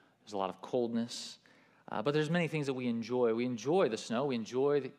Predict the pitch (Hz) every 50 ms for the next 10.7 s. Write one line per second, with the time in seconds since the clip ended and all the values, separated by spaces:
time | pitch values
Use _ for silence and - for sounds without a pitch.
0 | - - - - - 131 131 131 131 135 135 135 135 135 120 117 110 107 101 101
1 | 101 95 101 120 127 123 123 123 120 123 120 - - - - - - - _ _
2 | _ _ _ - - - - - - - 120 123 127 127 120 120 117 - 120 113
3 | 113 110 110 113 113 104 107 107 110 110 104 113 104 - - - 95 101 107 113
4 | 110 104 104 104 107 107 104 107 107 107 104 - _ _ _ _ _ _ _ _
5 | - - - - - _ _ _ _ _ _ _ _ _ _ _ _ _ _ -
6 | - - 147 - - _ _ _ _ _ _ _ _ - 151 151 147 - 151 -
7 | - 202 185 156 170 160 143 143 127 127 117 113 131 135 139 131 123 113 104 101
8 | 101 92 98 107 127 147 143 - - - - - - - - - _ _ - 127
9 | 123 123 127 139 151 156 147 139 127 123 113 - - 127 131 131 131 131 131 -
10 | - - - 151 139 147 147 147 131 127 120 113 113 107